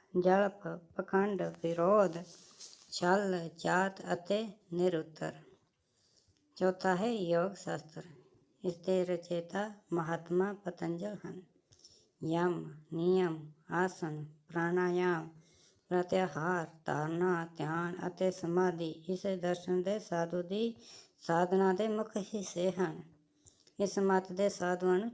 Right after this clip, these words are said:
ਯੋਗੀ ਆਖਦੇ ਨੇ। ਪੰਜਵਾਂ ਹੈ ਸਾਖ ਸ਼ਾਸਤਰ। ਇਸ ਦਰਸ਼ਨ ਸ਼ਾਸਤਰ ਦੇ ਲੇਖਕ ਮਹਾਤਮਾ ਕਪਿਲ ਮੁਨੀ ਹੋਏ ਨੇ।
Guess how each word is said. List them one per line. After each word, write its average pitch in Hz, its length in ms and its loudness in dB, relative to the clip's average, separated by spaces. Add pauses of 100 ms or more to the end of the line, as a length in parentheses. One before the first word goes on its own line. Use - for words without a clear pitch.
(120)
ਯੋਗੀ 165 360 -4
ਆਖਦੇ 160 480 -8
ਨੇ। 165 200 -16 (1000)
ਪੰਜਵਾਂ 175 360 4
ਹੈ 233 200 0
ਸਾਖ 175 380 -2
ਸ਼ਾਸਤਰ। 165 480 -6 (460)
ਇਸ 202 180 -4 (460)
ਦਰਸ਼ਨ 180 320 0
ਸ਼ਾਸਤਰ 185 440 -2
ਦੇ 180 140 -2
ਲੇਖਕ 175 440 -4
ਮਹਾਤਮਾ 185 640 0
ਕਪਿਲ 190 360 -6
ਮੁਨੀ 202 320 -2
ਹੋਏ 165 240 -8
ਨੇ। 170 240 -12